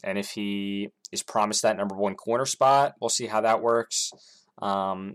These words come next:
there are a bunch of veteran players on defense. I just can't name 'em all right now. Um, but I'm sure the Jets will be interested in some low-cost veterans as free agency moves forward.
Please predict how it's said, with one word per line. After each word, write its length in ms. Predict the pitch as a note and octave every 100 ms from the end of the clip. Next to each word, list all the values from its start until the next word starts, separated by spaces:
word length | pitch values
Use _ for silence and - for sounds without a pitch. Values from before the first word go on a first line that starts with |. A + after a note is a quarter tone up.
| -
there 140 | F3+
are 80 | D3+
a 40 |
bunch 240 | G#2 A2+ B2
of 100 | A2
veteran 300 | A2 A#2 A2
players 280 | A#2 A#2 A2+
on 120 | G#2+
defense. 420 | G#2+ G#2+ A#2 A2+
I 80 | G#2
just 180 | G2 -
can't 160 | G2
name 180 | G2 G2+
'em 140 | G2+ G2+
all 140 | G2+
right 160 | G#2 G#2
now. 320 | G#2 G#2+ G#2 _ - - - -
Um, 680 | F#2+ F#2 F#2 F#2 F#2+ - _
but 220 | C#3 D3+
I'm 80 | D3+
sure 180 | - D#3
the 100 | A#2+
Jets 220 | B2+ -
will 80 | A2+
be 140 | A2+
interested 380 | A2 A#2 A2 A2+
in 80 | G#2
some 200 | G#2 G2+
low-cost 420 | G2+ G#2 G2 -
veterans 400 | G2+ G2+ G2+ G2
as 80 | F#2+
free 200 | - F#2+
agency 360 | F#2 G2 -
moves 220 | F2+ F2+ -
forward. 500 | D3 D3+ D#3+ D#3+